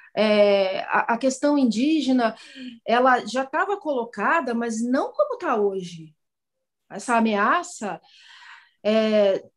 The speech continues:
hoje chegou no, onde chegou, mas a gente nem esperava que fosse, a gente, assim, um negócio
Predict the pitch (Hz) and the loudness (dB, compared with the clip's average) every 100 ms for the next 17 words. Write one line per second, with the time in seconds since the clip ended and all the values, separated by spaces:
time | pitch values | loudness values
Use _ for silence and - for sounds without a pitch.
0 | _ 196 - - - - - 240 262 427 | _ -20 -20 -18 -14 -12 -6 2 4 6
1 | 392 349 302 262 294 262 226 226 220 - | 4 2 2 4 4 4 2 2 0 -2
2 | - 240 262 254 - 226 202 214 196 180 | -2 4 4 4 2 2 6 6 6 2
3 | 202 233 254 285 403 - 415 262 311 381 | -2 -2 -2 -2 -2 -2 0 4 4 4
4 | 247 226 - 285 277 262 233 240 - 233 | 2 -6 -10 -14 -12 -10 -10 -10 -10 -10
5 | - 262 240 226 233 233 294 - | -4 -4 -4 -6 -6 -6 -8 -8